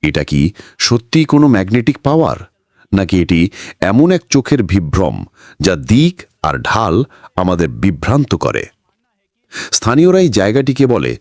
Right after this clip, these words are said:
গ্র্যাভিটি হিল। বিজ্ঞানীরা ব্যাখ্যা দিয়েছেন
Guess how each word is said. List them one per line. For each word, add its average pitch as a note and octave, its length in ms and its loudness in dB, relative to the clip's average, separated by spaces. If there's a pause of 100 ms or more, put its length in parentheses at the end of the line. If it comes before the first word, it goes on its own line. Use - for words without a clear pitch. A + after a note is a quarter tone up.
(400)
গ্র্যাভিটি F2+ 560 0
হিল। G#1+ 260 -4 (800)
বিজ্ঞানীরা E2+ 680 0 (260)
ব্যাখ্যা E2 400 -2
দিয়েছেন B2+ 400 2